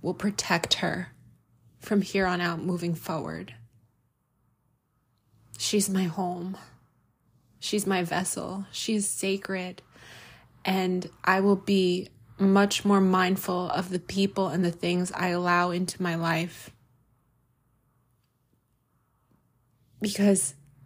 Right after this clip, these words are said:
my energy is precious. Your body is divine. And I suggest the same for you. So I bought my plane ticket for Spain on November eighteenth.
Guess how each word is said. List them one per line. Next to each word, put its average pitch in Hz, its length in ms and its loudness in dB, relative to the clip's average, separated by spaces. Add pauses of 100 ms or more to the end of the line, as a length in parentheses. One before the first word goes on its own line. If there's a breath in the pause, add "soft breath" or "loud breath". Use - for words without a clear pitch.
(140)
my 185 220 2
energy 190 460 -4
is 175 120 -8
precious. - 800 -8 (960)
Your 185 340 -2
body 175 720 -2 (400)
is 185 200 -2
divine. 170 600 -6 (1000)
And 185 140 -2
I 175 100 0
suggest 175 500 -4
the 185 80 -8
same 175 280 -4
for - 160 -10
you. 170 380 -8 (180)
So 170 440 -6 (1800 soft breath)
I 233 100 4
bought 220 220 6
my 220 140 6
plane 214 260 6
ticket 214 360 4
for 233 140 4
Spain 208 580 10 (1600 loud breath)
on 220 300 2
November 208 440 2
eighteenth. - 640 -2